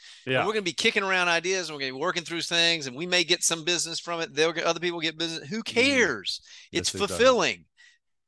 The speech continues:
Speaker 1: It's awesome.
Speaker 2: Yeah. It, it's fulfilling. Your scope, your size of your deal goes up.
Speaker 1: Yep.
Speaker 2: Your win rate goes up.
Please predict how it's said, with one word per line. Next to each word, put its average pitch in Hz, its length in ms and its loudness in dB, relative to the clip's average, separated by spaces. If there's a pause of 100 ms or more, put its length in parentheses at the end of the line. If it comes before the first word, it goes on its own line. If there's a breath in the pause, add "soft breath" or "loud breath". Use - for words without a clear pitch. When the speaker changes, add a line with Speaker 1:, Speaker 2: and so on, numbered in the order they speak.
(100)
Speaker 1:
It's - 120 -6
awesome. 170 600 -4
Speaker 2:
Yeah. 98 320 -4 (260)
It, 113 260 -6
it's 110 180 -10
fulfilling. 170 680 2
Your 117 140 -2
scope, 165 500 0
your 113 140 -6
size 151 320 2
of 156 60 -10
your 185 80 -4
deal 139 260 0
goes 101 300 -4
up. 92 260 -4 (500)
Speaker 1:
Yep. 120 220 -4
Speaker 2:
Your 127 80 0
win 156 300 4
rate 131 280 2
goes 98 300 -6
up. 98 280 -4